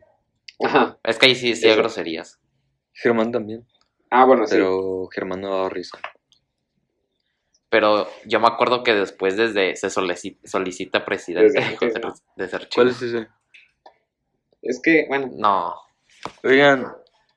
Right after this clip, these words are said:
Speaker 3: ¿ustedes qué opinan del motor V ocho
Speaker 2: Dejó de ser
Speaker 3: supercargado del
Speaker 2: cool.
Speaker 3: Dodge Timon? Ochocientos cuarenta caballos de fuerza.
Speaker 1: Si vas a hablar de
Speaker 2: Ah,
Speaker 1: eso,
Speaker 2: mira.
Speaker 1: vete con Alberto.
Speaker 2: Qué interesante.
Speaker 1: Aquí nadie le importa, Hachi.
Speaker 2: Sí.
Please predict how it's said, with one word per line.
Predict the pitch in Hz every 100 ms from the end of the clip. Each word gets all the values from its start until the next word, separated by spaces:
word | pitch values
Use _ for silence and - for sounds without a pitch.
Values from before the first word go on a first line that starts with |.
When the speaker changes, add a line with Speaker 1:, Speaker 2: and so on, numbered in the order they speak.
| _
Speaker 3:
¿ustedes | - - 139
qué | 139
opinan | 147 156 151
del | 143
motor | 120 104 113
V | 117 120
ocho | 120 110
Speaker 2:
Dejó | 123 107
de | 104
ser | 107
Speaker 3:
supercargado | 95 98 104
del | 101
Speaker 2:
cool. | 95
Speaker 3:
Dodge | 92 -
Timon? | 95 90 90 _ _ _ _ _ - - _
Ochocientos | 85 - - 101 110
cuarenta | 107 95 90 92
caballos | 90 90 -
de | _
fuerza. | 80 - - _ _ _ _
Speaker 1:
Si | - 117
vas | 113
a | 127
hablar | 120 117
de | 120
Speaker 2:
Ah, |
Speaker 1:
eso, | 117 123 117 107
Speaker 2:
mira. | 95 104
Speaker 1:
vete | 101
con | 113 107
Alberto. | 87 87 90 - 90
Speaker 2:
Qué | 95
interesante. | 92 98 95 87 90 - - -
Speaker 1:
Aquí | - 127
nadie | 131 131
le | 123 113
importa, | 101 110 107 107 98 -
Hachi. | - - 95 92 _ _ - - - -
Speaker 2:
Sí. | - 104 98 95